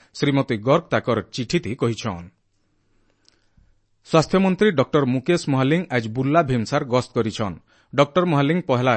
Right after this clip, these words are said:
ଭୀମସାର ଚକ୍ଷୁୱାଡ଼କେ ଯାଇକରି ଅନୁଗୁଳନୁ ମୋତିଆବିନ୍ଦୁ ଅପରେସନ ବେଲେ ତ୍ରୁଟିର ଲାଗି ଭର୍ତ୍ତି ହେଇଥିବା ରୋଗୀମାନଙ୍କୁ ଭେଟିଥିଲେ। ଡାକ୍ତରଖାନା ବୁର୍ଲା ଉତ୍ତରୁ ମନ୍ତ୍ରୀ ଡକ୍ଟର ମହାଲିଂ ଭୀମସାରର ଭାରପ୍ରାପ୍ତ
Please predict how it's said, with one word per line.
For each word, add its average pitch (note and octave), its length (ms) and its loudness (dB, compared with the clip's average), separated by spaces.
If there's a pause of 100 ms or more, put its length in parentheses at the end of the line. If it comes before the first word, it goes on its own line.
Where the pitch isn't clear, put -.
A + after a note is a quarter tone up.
(120)
ଭୀମସାର C3+ 420 -2
ଚକ୍ଷୁୱାଡ଼କେ D3 600 0
ଯାଇକରି B2 360 0 (100)
ଅନୁଗୁଳନୁ D3+ 440 0
ମୋତିଆବିନ୍ଦୁ C#3+ 640 0
ଅପରେସନ A#2+ 500 -2
ବେଲେ D3+ 180 0
ତ୍ରୁଟିର C#3+ 480 -4
ଲାଗି D3+ 240 0
ଭର୍ତ୍ତି A2 340 -4
ହେଇଥିବା C#3 280 0
ରୋଗୀମାନଙ୍କୁ A#2 600 -2
ଭେଟିଥିଲେ। G#2+ 500 -4 (560)
ଡାକ୍ତରଖାନା F3 600 0
ବୁର୍ଲା C3 280 2
ଉତ୍ତରୁ D#3+ 240 0
ମନ୍ତ୍ରୀ C3 360 -2 (400)
ଡକ୍ଟର B2+ 300 0
ମହାଲିଂ C3 420 2 (340)
ଭୀମସାରର D3 480 2
ଭାରପ୍ରାପ୍ତ B2+ 460 -2